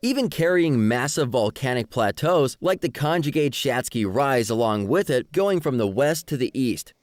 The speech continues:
But we disagree, and with good reason,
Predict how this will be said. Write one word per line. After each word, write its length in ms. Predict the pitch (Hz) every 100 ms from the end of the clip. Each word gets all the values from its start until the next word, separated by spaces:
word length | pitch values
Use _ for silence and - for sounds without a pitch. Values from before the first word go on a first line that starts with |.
| -
But 260 | 196 196 160
we 180 | 175
disagree, 640 | 160 196 170 127 123 92 - -
and 280 | 160 175 156
with 180 | 139 120
good 220 | 147 123
reason, 500 | 127 208 151 135